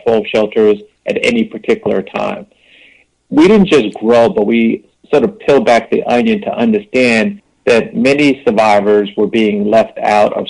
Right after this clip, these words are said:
services because, uh, we weren't in-, we were not taking into account their risk factors.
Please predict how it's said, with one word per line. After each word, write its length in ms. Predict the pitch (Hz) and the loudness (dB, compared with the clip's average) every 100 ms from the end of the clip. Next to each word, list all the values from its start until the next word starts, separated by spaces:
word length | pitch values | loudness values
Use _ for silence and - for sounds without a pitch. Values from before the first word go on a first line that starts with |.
| - | -2
services 640 | 110 104 101 104 104 101 101 - _ _ _ - | 0 2 0 0 0 0 -2 -12 _ _ _ -2
because, 480 | 113 - 117 110 107 - | 0 2 4 4 2 -2
uh, 100 | 107 107 | 0 2
we 120 | 117 | 2
weren't 340 | 110 117 110 | 2 0 0
in-, 160 | 104 101 - | -2 -4 0
we 120 | 117 | 2
were 160 | 113 110 | 4 2
not 240 | 117 - | 0 -2
taking 420 | 113 110 110 113 - | -4 -2 -2 -2 -2
into 220 | 107 107 | -2 -2
account 460 | 101 101 107 101 - | -2 -2 -2 -2 0
their 200 | 101 98 | 2 2
risk 260 | 107 107 | 0 0
factors. 640 | - - - - - - | -2 -4 -4 -10 -12 -14